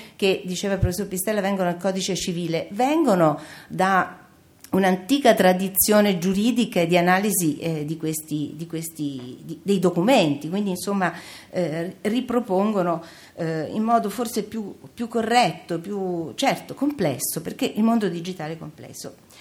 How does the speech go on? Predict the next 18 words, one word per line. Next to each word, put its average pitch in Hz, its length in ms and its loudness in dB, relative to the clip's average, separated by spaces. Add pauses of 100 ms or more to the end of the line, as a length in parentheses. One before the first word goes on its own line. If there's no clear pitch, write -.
Quindi 226 300 0
la, 240 220 0
la 277 160 2
complessità 277 800 4 (180)
non 247 260 4
la, 254 260 6
non 240 180 2
viene 254 340 4
sanata, 175 800 -2
perché 240 280 -4
forse 202 300 -4
è 214 40 -6
una 175 100 -8
complessità 175 480 -8
insita 185 680 -4
nel 175 120 -4
mondo 170 240 -6
digitale. 156 680 -10